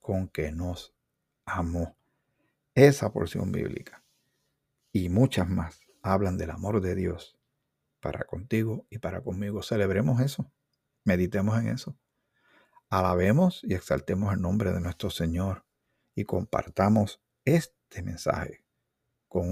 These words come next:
otros, porque si no lo hacemos tú y yo, ¿quién lo va a hacer? Y si no lo hacemos ahora, ¿cuándo lo vamos a hacer? A un mundo sumido en oscuridad, en tinieblas,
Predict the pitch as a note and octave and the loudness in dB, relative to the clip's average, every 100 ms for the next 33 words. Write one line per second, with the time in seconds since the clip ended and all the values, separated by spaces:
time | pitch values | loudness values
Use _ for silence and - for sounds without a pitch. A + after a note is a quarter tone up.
0 | B2 C3 - F#2 - - _ _ _ _ | 4 4 2 -4 -6 -14 _ _ _ _
1 | _ _ - A2+ A#2+ A#2 C#3 C3+ - A#2 | _ _ -6 -4 -2 0 2 2 2 2
2 | A2+ - A#2 G#2 G#2+ F#2 G2 F2+ D#2+ - | 2 2 2 4 4 2 2 2 0 -2
3 | - - - _ - - A2 G#2 G2+ F#2 | -4 -4 -8 _ -8 0 2 4 4 2
4 | F#2+ F#2 - F#2 F2+ C#3 F#3+ - - - | 2 0 -6 -6 6 8 8 6 0 2
5 | C#3+ A3+ D#2 D#2 D#2+ D2 - - - - | 6 6 6 2 0 -2 -4 -4 -6 -8
6 | _ _ _ _ _ _ _ _ - F#2+ | _ _ _ _ _ _ _ _ 0 4
7 | A2 A2 A2+ G#2 - G2+ A2+ C#3 B2+ A2+ | 6 6 4 2 -2 -4 0 2 2 0
8 | - A2+ G2+ G2+ D3+ F#3 D3+ C#3 A#2 A2 | -2 -2 0 0 2 2 2 2 0 0
9 | G#2+ G2 F#2+ - | 0 0 -2 -4